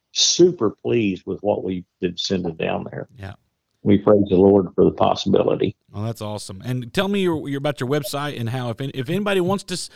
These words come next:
Speaker 2: send you a hundred bucks to go get eighty pounds of rice and eighty pounds of beans,
Speaker 1: Yeah.
Speaker 2: uh, tell them how they can get a hold of you.
Speaker 1: Yeah, well, they can, uh, go to our website at Bridge Builders for the Cross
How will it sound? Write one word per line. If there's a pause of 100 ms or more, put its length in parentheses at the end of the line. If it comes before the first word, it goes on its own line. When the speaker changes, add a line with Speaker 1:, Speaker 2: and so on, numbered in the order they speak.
(160)
Speaker 2:
send
you
a
hundred
bucks
to
go
get
eighty
pounds
of
rice
and
eighty
pounds
of
beans, (440)
Speaker 1:
Yeah.
Speaker 2:
uh,
tell
them
how
they
can
get
a
hold
of
you. (1000)
Speaker 1:
Yeah,
well,
they
can,
uh, (340)
go
to
our
website
at
Bridge
Builders
for
the
Cross